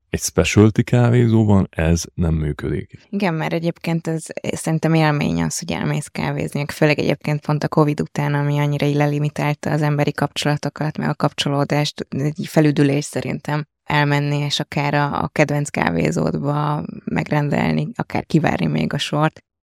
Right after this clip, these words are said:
Speaker 2: Talán nem tudom, külföldön, ahol, ahol tényleg ilyen eszeveszett tömeg van, New York, London, és tényleg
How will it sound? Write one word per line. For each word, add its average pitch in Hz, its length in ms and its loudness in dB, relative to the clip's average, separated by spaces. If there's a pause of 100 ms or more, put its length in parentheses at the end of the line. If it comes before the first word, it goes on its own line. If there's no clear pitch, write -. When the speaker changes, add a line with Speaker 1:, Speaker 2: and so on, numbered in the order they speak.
Speaker 2:
Talán 165 160 6
nem 175 160 2
tudom, - 180 -4
külföldön, 165 600 2
ahol, 147 320 0
ahol 151 280 2
tényleg 151 340 -2
ilyen 156 120 0
eszeveszett 156 580 -2
tömeg 156 360 0
van, 156 260 0
New 151 220 0
York, - 300 -4
London, 151 580 -2 (220)
és 151 120 0
tényleg 151 380 0